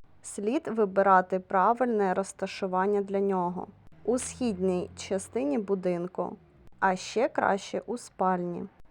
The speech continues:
подалі від електричних приладів. Дерево кохання. Потрібен бути у кожного в оселі. Дерево кохання — це рослина айхризон.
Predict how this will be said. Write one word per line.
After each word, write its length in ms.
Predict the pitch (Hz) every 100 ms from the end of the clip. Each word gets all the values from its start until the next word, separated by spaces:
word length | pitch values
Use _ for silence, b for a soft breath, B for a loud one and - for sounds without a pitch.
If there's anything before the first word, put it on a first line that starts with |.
| -
подалі 640 | 208 208 196 196 180 185
від 280 | 185 226 - -
електричних 840 | 208 196 190 - 190 247 - 220 -
приладів. 680 | - 185 180 185 196 - - _ _ - - - -
Дерево 560 | 190 190 226 285 254
кохання. 720 | 247 220 - 180 170 170 170 185 - - - - - -
Потрібен 680 | 196 185 202 185 180 180 175
бути 420 | 202 277 240 196
у 100 | -
кожного 600 | 190 - 190 202 220 202
в 80 | 190
оселі. 540 | 185 - 180 175 180 185 - - - -
Дерево 500 | - 185 208 220 220
кохання — 800 | 214 214 170 247 311 381 233 180 147 - -
це 240 | - 190 185
рослина 640 | 185 - 226 285 285 196 - - -
айхризон. 920 | 190 208 233 - 220 214 202 170 165